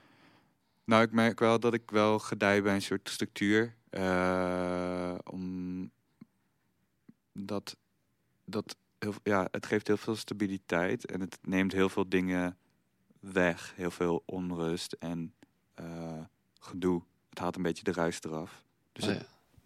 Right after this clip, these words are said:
Speaker 1: ik denk dat het wel helpt. Ja.
Speaker 2: En dat haalt het ruis uit het werk of u-, uit je proces?
Speaker 1: Eh, allebei. Ja.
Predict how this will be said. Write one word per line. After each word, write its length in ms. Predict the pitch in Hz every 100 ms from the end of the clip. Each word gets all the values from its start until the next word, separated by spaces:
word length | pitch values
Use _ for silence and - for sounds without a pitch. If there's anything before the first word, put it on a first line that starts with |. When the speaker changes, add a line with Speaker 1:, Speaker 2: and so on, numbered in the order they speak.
| _
Speaker 1:
ik 60 | -
denk 160 | 101
dat 100 | 98
het 140 | 85 -
wel 160 | 78
helpt. 340 | 85 101 - - _ _ _ -
Ja. 60 | 113
Speaker 2:
En 60 |
dat 120 | 113 -
haalt 260 | - 104 110
het 160 | 110 95
ruis 340 | 107 113 104 -
uit 220 | - 117
het 100 | 113
werk 300 | 98 110 143
of 180 | - 117
u-, 160 | 87 104
uit 240 | 127 117 -
je 340 | 110 110 113 -
proces? 800 | - - 117 - 107 - - - _ _ _ _ _
Speaker 1:
Eh, 340 | 104 104 101
allebei. 540 | 104 98 92 85 85 - _ _ _ _ _ _
Ja. 240 | - -